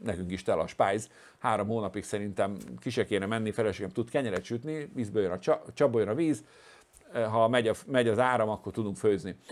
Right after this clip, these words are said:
Szóval a bespájzolásnál tényleg nagyot kaszálhattak. De most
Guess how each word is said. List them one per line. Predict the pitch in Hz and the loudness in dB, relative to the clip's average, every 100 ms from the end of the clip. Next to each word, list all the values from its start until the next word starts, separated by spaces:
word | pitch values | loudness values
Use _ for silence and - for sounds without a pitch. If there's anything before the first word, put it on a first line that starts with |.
| - - | -18 -18
Szóval | - 147 160 160 - | 4 8 10 8 6
a | 117 | 0
bespájzolásnál | 120 220 233 - 160 135 147 143 - 131 123 | 4 4 4 2 2 4 2 2 0 -2 2
tényleg | 220 254 226 202 | 4 6 4 0
nagyot | 196 190 180 | 2 2 4
kaszálhattak. | 196 160 139 101 90 - 85 - _ _ _ _ - - _ | 4 6 4 4 0 -4 -12 -12 _ _ _ _ -20 -20 _
De | 110 | -2
most | 120 117 | -2 -4